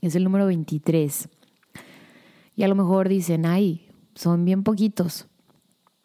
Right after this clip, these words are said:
Llevas bien poquito con el podcast". Oigan, son veintitrés semanas haciendo podcast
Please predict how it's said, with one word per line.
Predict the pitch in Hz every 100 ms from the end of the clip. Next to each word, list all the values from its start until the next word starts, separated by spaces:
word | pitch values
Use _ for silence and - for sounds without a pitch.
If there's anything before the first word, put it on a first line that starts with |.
| _ -
Llevas | 190 175 165 175
bien | 185 180 180
poquito | 202 190 202
con | 208 180
el |
podcast". | 165 165 - 175 - - - - - -
Oigan, | 214 202 196
son | 185 208 208 _ -
veintitrés | 220 208 196 180 185 185
semanas | 196 202 190 185 185 190 180 - _ _
haciendo | 185 180 175 175
podcast | 175 170 - 170 170 -